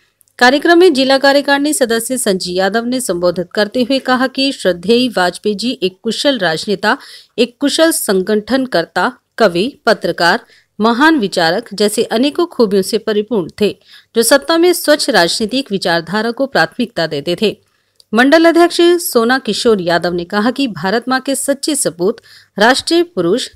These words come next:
राष्ट्रीय मार्गदर्शक, सच्चे देशभक्त, न जाने कितनी उपाधियों से पुकारा जाता था भारत रत्न अटल बिहारी वाजपेयी जी को। वो सही मायने में भारत रत्न थे।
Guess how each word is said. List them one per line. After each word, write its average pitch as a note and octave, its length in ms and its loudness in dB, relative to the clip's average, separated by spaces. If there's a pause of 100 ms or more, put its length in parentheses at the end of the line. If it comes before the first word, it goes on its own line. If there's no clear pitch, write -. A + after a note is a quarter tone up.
राष्ट्रीय B3+ 440 0
मार्गदर्शक, F#3+ 720 -2 (380)
सच्चे C#4 400 2
देशभक्त, F#3+ 640 0 (120)
न B3+ 140 2
जाने D#4 280 2
कितनी D#4 420 0
उपाधियों G3 460 0
से B3+ 220 -2 (220)
पुकारा B3+ 340 2
जाता D#3+ 300 -4
था G3+ 200 2 (440)
भारत C#4 440 2
रत्न A#3 340 0 (120)
अटल F#3 260 -2
बिहारी F3+ 420 -2
वाजपेयी F#3+ 460 -2
जी D#3+ 160 -10
को। F#3 160 -2 (540)
वो A#3 80 2
सही D#4 300 6
मायने E4 280 4
में E4+ 160 2
भारत F#3+ 420 -2
रत्न A3+ 400 0
थे। F#3 100 0